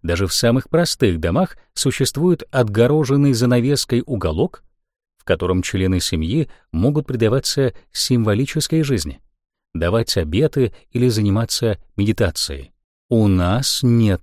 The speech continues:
такого уголка. У нас нет ни времени, ни пространства.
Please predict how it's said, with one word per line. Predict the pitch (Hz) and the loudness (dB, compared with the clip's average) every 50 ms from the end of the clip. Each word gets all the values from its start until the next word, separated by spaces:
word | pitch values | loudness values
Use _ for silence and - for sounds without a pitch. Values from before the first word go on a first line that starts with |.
| _ _ | _ _
такого | - 101 92 - - 101 92 107 | 0 0 0 0 0 0 0 0
уголка. | - - 123 98 107 101 98 - - 110 101 101 92 _ _ _ _ _ _ _ _ _ _ - | -2 -2 -4 0 0 0 0 0 -2 -4 -4 -4 -6 _ _ _ _ _ _ _ _ _ _ -4
У | 85 92 | -2 0
нас | 107 127 127 - - | 2 2 0 0 0
нет | 110 98 92 82 - - | 0 0 0 0 -2 -2
ни | 87 87 87 107 151 156 | 0 2 2 2 2 2
времени, | 117 98 95 92 92 95 98 107 120 123 - - _ _ _ - | 2 0 0 0 0 0 0 -2 -2 -4 -6 -10 _ _ _ -8
ни | 80 80 85 87 90 110 | -4 -2 0 0 0 -2
пространства. | - - 104 104 - - - - 80 76 76 - - - - - | -2 -4 -6 -4 -4 -4 -4 -4 -4 -4 -4 -6 -8 -10 -10 -18